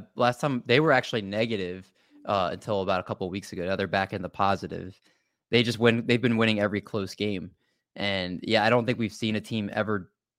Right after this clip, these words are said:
do it the way they have, where they're undefeated in single score games this season. Like, that normally doesn't happen, but sometimes it's just, whether it's the coaching, you have obviously a little bit of luck going your way.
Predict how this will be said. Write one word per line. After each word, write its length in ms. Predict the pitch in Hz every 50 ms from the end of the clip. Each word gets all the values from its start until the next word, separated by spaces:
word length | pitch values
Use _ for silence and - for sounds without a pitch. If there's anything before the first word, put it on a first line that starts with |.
| -
do 100 | - 113
it 80 | 110 107
the 80 | 113 101
way 180 | 104 101 98
they 140 | 95 98 101
have, 220 | 110 113 113 110
where 100 | 113 107
they're 180 | 98 101 95 90
undefeated 720 | 104 104 101 95 - - 104 101 95 104 104 104 98 113 _ _ _ -
in 100 | - 104
single 320 | - - 113 104 101 107 98
score 280 | - - - 110 98
games 320 | 92 92 90 98 104 104 -
this 180 | - 123 -
season. 480 | - 131 131 131 123 143 147 156 160 156 _ _ _ _ _ -
Like, 140 | 107 104 -
that 200 | 113 117 - 107
normally 300 | 107 113 117 117 113 107
doesn't 340 | 90 104 101 98 110 113 -
happen, 520 | - 104 101 104 107 - 127 131 143 147 - _ _ _ _ _ _ _ _ _ _ _
but 320 | - 120 113 104 92 - - _ _ _ _ _ _ _ -
sometimes 520 | - - 123 120 113 123 120 120 123 120
it's 120 | 117 110 -
just, 340 | - 107 - - - -
whether 220 | - 110 101 101 98
it's 80 | 95
the 100 | - -
coaching, 640 | - - 135 131 135 135 - 139 127 123 120 120 123
you 120 | 117 110 110
have 100 | 101 -
obviously 360 | - 110 113 110 107 - 117 113
a 40 |
little 200 | 101 101 104 104
bit 140 | 92 104 98
of 120 | 98 92 90
luck 240 | 101 101 104 -
going 240 | - 104 101 95 95
your 160 | 92 90 87
way. 420 | 90 95 101 101 95 92 92 104